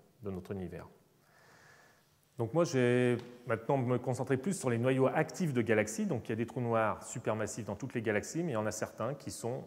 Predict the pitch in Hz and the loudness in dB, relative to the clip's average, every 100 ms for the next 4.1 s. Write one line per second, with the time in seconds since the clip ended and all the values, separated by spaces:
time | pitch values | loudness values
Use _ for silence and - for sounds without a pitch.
0 | - - 95 - 110 127 - 101 104 - | -12 -12 -12 -8 -10 -8 -10 -8 -8 -6
1 | 101 101 113 113 127 - 110 101 85 101 | -4 -2 -2 -2 -4 -2 -2 -4 -4 -6
2 | 139 120 101 101 113 - 107 - 123 - | -6 -4 -4 -4 -2 -2 -4 -6 -8 -6
3 | 117 113 98 92 113 104 95 87 78 - | -6 -2 -4 -4 -6 -6 -2 -4 -4 -10
4 | 120 | -12